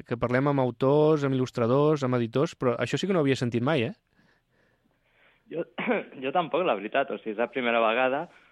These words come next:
Speaker 2: Que passa que és un autor tan reconegut, no?, que el que van fer és això, i hi havia moltes editorials que li anaven al darrere per, per editar aquest llibre, que el que van fer des de Sapiens Chips, que és l'editorial de Harari, la,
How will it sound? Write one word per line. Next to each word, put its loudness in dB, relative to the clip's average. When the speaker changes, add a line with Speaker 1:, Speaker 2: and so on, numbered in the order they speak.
Speaker 2:
Que -4
passa 0
que -4
és -14
un -8
autor -2
tan -4
reconegut, -4
no?, -8
que -2
el 0
que -2
van 0
fer 0
és -12
això, -2
i -6
hi -4
havia -2
moltes -6
editorials -2
que -4
li -4
anaven -4
al -4
darrere -2
per, -4
per -6
editar -2
aquest -4
llibre, -2
que -10
el -6
que -2
van -2
fer 0
des -2
de -4
Sapiens -8
Chips, -10
que -8
és -10
l'editorial -2
de 0
Harari, -2
la, -2